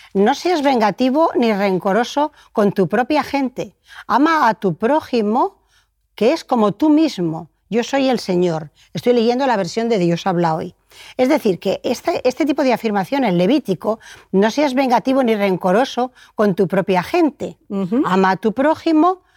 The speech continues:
Speaker 1: que es como tú mismo, yo soy el Señor", podría hacer, eh, pensar al, a la persona que le pregunta a Jesús, al fariseo que le pregunta a Jesús, eh, "¿quién es mi prójimo?". Porque para él,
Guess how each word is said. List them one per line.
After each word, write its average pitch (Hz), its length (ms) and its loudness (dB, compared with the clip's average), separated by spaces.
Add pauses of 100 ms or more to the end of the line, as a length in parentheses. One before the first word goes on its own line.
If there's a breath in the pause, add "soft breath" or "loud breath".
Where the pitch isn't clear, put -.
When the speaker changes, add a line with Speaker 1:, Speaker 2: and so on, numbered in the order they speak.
(160 soft breath)
Speaker 1:
que 240 160 2
es 311 100 -6
como 220 280 0
tú 262 100 -2
mismo, 185 600 -2
yo 185 200 -4
soy 190 240 -2
el 170 100 -2
Señor", 262 480 -2 (580 loud breath)
podría 214 300 2
hacer, - 340 -2
eh, 208 220 2
pensar 208 560 -2
al, 175 500 -4
a 196 120 -2
la 190 80 0
persona 294 400 -2
que 233 100 -2
le 202 100 0
pregunta 202 420 -2
a - 20 -6
Jesús, 269 420 -6 (220 loud breath)
al 214 100 -4
fariseo 196 400 -4
que 247 80 -4
le 196 100 0
pregunta 220 360 -2
a 247 40 -4
Jesús, 277 300 -6 (400 loud breath)
eh, 254 100 -10
"¿quién 349 200 2
es 233 80 -2
mi 190 100 0
prójimo?". 240 460 -4
Porque 175 260 -6
para 185 300 0
él, 311 180 0